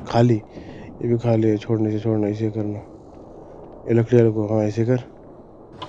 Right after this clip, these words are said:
भाई, ये अंदर जाने का रास्ता है क्या कुछ? अरे देख ले, कुछ और तो नहीं इधर। ये देख, ये वही चीज़ है जहाँ से हम आए थे ना, वही चीज़ है bro। हम इस तरफ, इस, हम इस तरफ को थे,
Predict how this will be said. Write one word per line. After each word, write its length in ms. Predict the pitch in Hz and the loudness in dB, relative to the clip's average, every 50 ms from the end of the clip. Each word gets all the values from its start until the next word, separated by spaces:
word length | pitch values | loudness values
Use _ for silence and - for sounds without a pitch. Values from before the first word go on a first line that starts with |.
| - - - - - - - - - - - - - - - - - - - - - - - - | -4 -2 0 0 0 -4 -6 -8 -8 -8 -12 -20 -20 -20 -20 -20 -20 -20 -20 -20 -20 -18 -16 -6
भाई, 160 | 127 139 151 | 2 4 6
ये 100 | 151 143 | 6 8
अंदर 260 | 135 123 117 117 131 139 | 6 4 4 2 2 4
जाने 240 | 147 147 143 143 | 4 4 4 4
का 80 | 135 135 | 2 2
रास्ता 320 | 120 113 110 110 - - | 2 0 -2 -4 -4 -4
है 60 | 127 120 | -2 0
क्या 140 | 120 131 | 0 0
कुछ? 240 | 139 127 101 - - - - - - - - - - - - - - - - - - - - - - - - | 0 0 -2 -4 -8 -18 -18 -20 -20 -20 -20 -18 -18 -18 -18 -18 -20 -18 -18 -18 -16 -16 -16 -16 -14 -8 -4
अरे 100 | 131 127 | -2 2
देख 260 | 123 123 123 123 117 | 4 6 4 4 4
ले, 160 | 123 120 123 | 4 2 2
कुछ 240 | 120 120 113 117 - | 2 2 -2 -2 -2
और 120 | 117 113 | -2 -2
तो 100 | 113 120 | 0 0
नहीं 140 | 120 131 131 | 0 0 0
इधर। 140 | 123 113 104 - - - - - - - - - - - - - - - - - - - - - - - - - - - - - - - - - - - - - 127 | 0 -2 -6 -10 -12 -18 -20 -20 -20 -20 -20 -20 -20 -20 -20 -20 -20 -20 -20 -20 -20 -20 -20 -20 -20 -20 -20 -20 -20 -20 -20 -20 -20 -20 -20 -20 -20 -18 -10 2 6
ये 140 | 135 156 | 8 8
देख, 160 | 156 156 156 135 | 10 8 6 6
ये 120 | 139 151 | 8 8
वही 240 | 147 139 143 147 151 | 8 10 10 8 8
चीज़ 200 | 135 143 135 123 | 8 4 4 4
है 80 | 120 | 4
जहाँ 220 | 110 113 120 120 123 | 4 4 2 2 2
से 120 | 117 127 | 2 2
हम 120 | 123 120 120 | 2 4 4
आए 120 | 120 120 | 4 2
थे 160 | 117 - 139 | 2 2 2
ना, 140 | 143 143 131 | 4 4 4
वही 220 | 113 107 107 113 | 2 2 2 0
चीज़ 280 | 113 113 - 110 107 110 | 0 -2 -4 -4 -4 -4
है 60 | 104 | -4
bro। 220 | 107 110 117 120 113 110 - - - - - - - - - - - - - - - - - - - - - - - - | -2 0 0 0 0 -2 -8 -14 -20 -20 -20 -20 -20 -20 -20 -20 -20 -20 -20 -20 -20 -20 -20 -20 -20 -20 -20 -16 -8 -2
हम 380 | 107 110 113 113 113 110 - - | 2 4 4 6 4 4 2 -2
इस 200 | 120 120 - - | -4 -4 -4 0
तरफ, 260 | - 123 120 120 120 - | 0 2 2 0 -2 0
इस, 220 | 123 123 120 110 - - | 0 0 0 0 -4 -4
हम 220 | 123 120 120 117 117 | 0 2 2 4 4
इस 420 | 117 - - - 120 120 - - - - - - - - - | 2 0 0 -2 -2 -2 -2 -6 -14 -18 -18 -18 -12 -4 -2
तरफ 280 | 113 113 110 107 - - | 0 0 0 -2 -4 -4
को 80 | - 107 | -4 -4
थे, 260 | 98 - 113 107 104 | -2 -2 -2 -2 -2